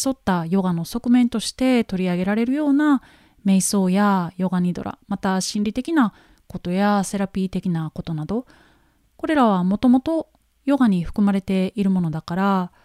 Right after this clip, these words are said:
こういう情報に驚いたり、焦ったり、飛び込んだりする必要がないと理解できるので、自分自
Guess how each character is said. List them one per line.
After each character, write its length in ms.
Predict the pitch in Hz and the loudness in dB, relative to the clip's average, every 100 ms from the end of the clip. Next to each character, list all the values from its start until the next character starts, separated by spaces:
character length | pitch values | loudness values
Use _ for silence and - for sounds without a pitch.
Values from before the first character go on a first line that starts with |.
| _ _ _ _ | _ _ _ _
こ 140 | 320 | -2
う 60 | 320 | 0
い 60 | |
う 80 | 311 | 0
情 180 | 294 302 | 0 -2
報 200 | 294 294 | 0 0
に 320 | 311 320 320 - _ _ _ | 2 0 -2 -6 _ _ _
驚 300 | 220 247 240 | 2 4 4
い 60 | 202 | 0
た 120 | 170 | -4
り、 400 | 175 185 170 190 _ _ | -4 -4 -4 -10 _ _
焦 200 | 190 185 | -6 -6
っ 40 | |
た 180 | - 170 | -8 -8
り、 260 | 185 190 180 | -4 -4 -4
飛 180 | - | -6
び 60 | 254 | -4
込 140 | 269 | 2
ん 60 | 240 | 2
だ 80 | 185 | 2
り 100 | 160 | -4
す 160 | - | -6
る 80 | 214 | -6
必 220 | 185 - | -6 -4
要 100 | 214 | -2
が 120 | 190 180 | -2 -2
な 140 | 208 | -2
い 100 | 311 | -4
と 320 | - - 170 - _ _ _ | -4 -4 -4 -6 _ _ _
理 120 | 208 | -6
解 240 | 233 190 165 | -2 -2 -4
で 100 | 170 | -8
き 100 | 175 | -6
る 80 | 170 | -6
の 140 | 156 | -6
で、 360 | 170 190 175 170 _ _ _ _ _ | -2 -2 -2 -8 _ _ _ _ _
自 100 | 233 | -6
分 140 | 262 | 0
自 100 | 302 | 0